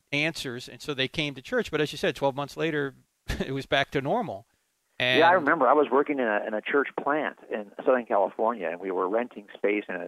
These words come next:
Speaker 2: in a local high school. And I was working as the children's pastor. I wasn't even the youth pastor yet. And nine eleven occurs, and, and we thought, "Maybe this church is actually gonna make it," <laughs> because
Speaker 1: <laughs>
Speaker 2: the next weekend,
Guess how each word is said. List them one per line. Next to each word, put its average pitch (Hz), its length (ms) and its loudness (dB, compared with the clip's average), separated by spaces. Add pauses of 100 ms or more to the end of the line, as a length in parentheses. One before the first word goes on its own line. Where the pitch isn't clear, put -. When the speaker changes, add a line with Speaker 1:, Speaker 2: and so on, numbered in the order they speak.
Speaker 2:
in 98 80 -6
a 87 40 -4
local 90 360 -4
high 120 200 -4
school. - 300 -4 (320)
And 123 100 -4
I 120 40 2
was 120 180 4
working 127 260 0
as 104 160 -2
the - 80 -10 (160)
children's 143 360 4 (100)
pastor. 90 300 2
I 95 40 4
wasn't 123 220 2
even 120 140 -10
the 98 80 -10
youth 113 260 -4
pastor 80 380 -6
yet. 76 280 -10 (400)
And 117 140 -4
nine 131 160 0
eleven 135 320 2
occurs, 98 480 0 (100)
and, 107 320 -4
and 107 200 -6
we 147 160 -2
thought, 104 320 4 (240)
"Maybe 127 320 -4
this 123 180 -6
church 120 220 -2
is 117 120 -4
actually 113 220 -2
gonna 113 200 -4
make 220 200 2
it," - 100 -4 (120)
<laughs> - 100 -6
because 311 400 6 (140)
Speaker 1:
<laughs> - 160 2
Speaker 2:
the - 80 4
next - 280 2
weekend, 160 500 2